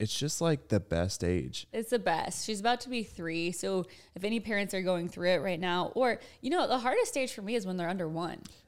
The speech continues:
Speaker 2: They're
Speaker 1: I
Speaker 2: just little blobs. And I'm like, I need, I'm like, I need some personality here. I need something to interact with. And once they become, like, I don't know, fifteen, sixteen months, it's just so fun. I
Speaker 1: I,
Speaker 2: agree
Speaker 1: I
Speaker 2: with
Speaker 1: think,
Speaker 2: you.
Speaker 1: I think for me, it's two. Like, I used to say,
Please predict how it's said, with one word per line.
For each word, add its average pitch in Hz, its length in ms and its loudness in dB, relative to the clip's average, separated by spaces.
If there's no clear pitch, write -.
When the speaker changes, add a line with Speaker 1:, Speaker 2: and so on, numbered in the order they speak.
Speaker 2:
They're - 100 -2
Speaker 1:
I - 40 -2
Speaker 2:
just 226 120 -2
little 247 180 2
blobs. 180 520 -2
And 185 100 0
I'm 196 140 0
like, 180 160 -4
I 185 100 -2
need, 196 340 -2
I'm 202 200 -2
like, 180 140 -2
I 196 60 -4
need 202 180 -4
some 180 140 -6
personality 180 720 -6
here. 180 220 -2
I 185 40 0
need 180 140 -4
something 185 300 -4
to - 40 -4
interact 165 480 -6
with. 196 180 -2
And 180 120 -4
once 214 160 -6
they 302 80 -4
become, 226 300 -4
like, 170 160 -2
I - 100 -2
don't 160 80 0
know, 156 80 -2
fifteen, 190 380 -4
sixteen 185 380 -4
months, 160 280 -4
it's - 160 -10
just - 340 -6
so 165 200 -2
fun. 151 480 -8
I 127 120 8
Speaker 1:
I, - 40 10
Speaker 2:
agree - 200 4
Speaker 1:
I 127 100 8
Speaker 2:
with - 80 6
Speaker 1:
think, 147 160 6
Speaker 2:
you. 156 100 0
Speaker 1:
I 120 140 8
think 135 280 2
for - 200 0
me, 101 240 6
it's 95 180 0
two. 101 580 2
Like, 107 140 4
I 107 60 6
used 113 220 4
to 117 80 2
say, 104 260 6